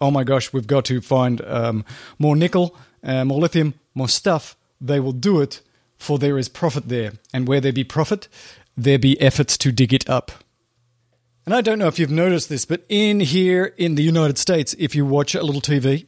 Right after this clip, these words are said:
and, uh, every now and then I do, mostly I watch Netflix, but every now and then I'll watch a bit of golf and live T V. It's been interesting how many manufacturers, Mercedes and Audi in particular,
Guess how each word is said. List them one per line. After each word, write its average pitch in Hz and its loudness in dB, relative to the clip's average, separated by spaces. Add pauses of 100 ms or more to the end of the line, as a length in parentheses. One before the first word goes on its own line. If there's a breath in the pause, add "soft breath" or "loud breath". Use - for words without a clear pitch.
and, 127 -2
uh, 123 2
every 139 2
now 135 2
and 127 0
then 131 0
I 127 -4
do, 156 0 (140)
mostly 127 -2
I 127 0
watch 120 -2
Netflix, 135 -2
but 160 0
every 180 2
now 190 2
and 175 2
then 185 2
I'll 165 2
watch 156 2
a - -10
bit 160 -2
of 123 -6
golf 147 0
and 156 -2
live 143 2
T 135 -2
V. 147 -2 (380 loud breath)
It's - -8
been - 0
interesting 196 0
how 151 0
many 170 2
manufacturers, 147 0
Mercedes 175 0 (140)
and 147 0
Audi 165 2
in 143 0
particular, 135 -4